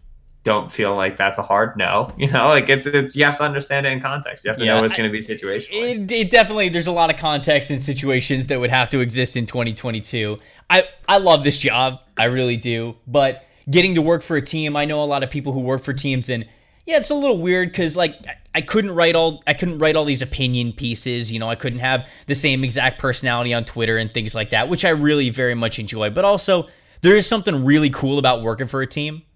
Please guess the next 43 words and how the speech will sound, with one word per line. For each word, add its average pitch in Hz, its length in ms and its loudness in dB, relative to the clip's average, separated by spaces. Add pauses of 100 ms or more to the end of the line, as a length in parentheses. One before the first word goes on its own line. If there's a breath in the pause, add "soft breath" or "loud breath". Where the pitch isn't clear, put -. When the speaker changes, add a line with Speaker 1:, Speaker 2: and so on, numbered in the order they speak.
(160)
Speaker 2:
You 131 100 0
know, 127 180 2
that, 120 220 0
that 123 200 -2
kind 131 180 -2
of 120 80 -4
aspect 120 560 0
of 107 100 -6
that 117 240 0 (240 soft breath)
tight-knit 131 440 0
camaraderie 117 760 -2 (220)
within 143 280 0
an 135 80 -2
organization. 120 800 -2
And 110 200 -4 (180 loud breath)
that's 196 180 4
something 170 280 2
I've 143 140 2
seen 139 260 0
people 139 280 -2
really, 131 260 0
really 123 280 0
enjoy. 120 360 -2
And 117 80 -6
so 123 120 -2
that 147 160 2
would, 135 240 -2 (300 soft breath)
that 233 80 2
would 247 80 0
definitely 226 280 6
be 180 120 2
interesting 160 520 0
to 139 60 2
me. 143 240 0
I'd 135 220 0
think 139 260 -2
about 127 300 2
it. 135 280 -2
Um, 120 560 -8
I 143 80 -2
know 151 140 -4
scouting, 147 580 2
though, 113 420 0